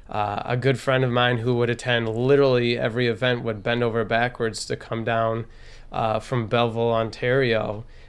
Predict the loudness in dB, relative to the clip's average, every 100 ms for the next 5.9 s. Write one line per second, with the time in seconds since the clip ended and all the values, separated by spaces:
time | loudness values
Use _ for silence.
0 | -8 -4 -4 -4 -4 0 6 6 6 4
1 | 2 0 -2 -2 0 0 -2 -2 -2 -2
2 | -2 -2 2 2 0 -2 -2 0 0 0
3 | 0 2 0 -2 -4 -2 -2 -2 0 0
4 | 0 -6 -18 -6 -6 -4 0 0 0 0
5 | 0 -2 -4 -4 -4 -4 -4 -6